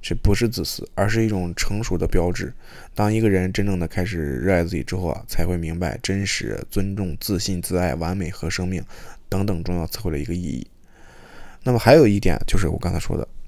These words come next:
在这个购物节啊，疯狂购物节上购买东西，这说明什么？这恰恰说明一个我们是一个能省则省的一个态度啊。那么刚，这，这好像就有点矛盾，对不对？我们前面介绍了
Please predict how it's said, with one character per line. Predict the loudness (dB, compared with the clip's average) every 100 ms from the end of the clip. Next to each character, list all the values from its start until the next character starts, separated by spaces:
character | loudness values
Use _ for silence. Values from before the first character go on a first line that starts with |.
| 0
在 | 2 4
这 | 2
个 | -2 -4 -6 -12 -20 -18 -18 -18 -20 -18 -18 -2
购 | 4 6
物 | 8
节 | 6 6
啊， | 6
疯 | 6 4
狂 | 4
购 | 4
物 | 4
节 | 4 2
上 | 0 -4 -12 -20 -4
购 | 0
买 | 2 2
东 | 0
西， | -2 -4 -2
这 | 0
说 | 4 4
明 | 4
什 | 0
么？ | -4 -4
这 | 0
恰 | 8 8
恰 | 8
说 | 4
明 | 2
一 | 0
个 | 0
我 | 0
们 | 0
是 | 0 0
一 |
个 | 0 -2 -8 -14 2
能 | 6 8
省 | 6 0 4
则 | 6
省 | 6
的 | 4
一 |
个 | -2
态 | -2 -2
度 | -4 -8 -12 -14 -14 -16 -16 -12 -8
啊。 | 2 2 2 -4 -12 -14 -16 -6
那 | 2 4
么 | 4 2 0
刚， | 0 0 -2 -14 -10
这， | 6 6
这 | 6
好 | 2 2
像 | 6
就 | 8
有 | 8
点 | 8
矛 | 6 6
盾， | 6
对 | 6
不 |
对？ | 4
我 | 4
们 | 4
前 | 12 12
面 | 12 4 -2
介 | 0 2
绍 | 4 4
了 | 2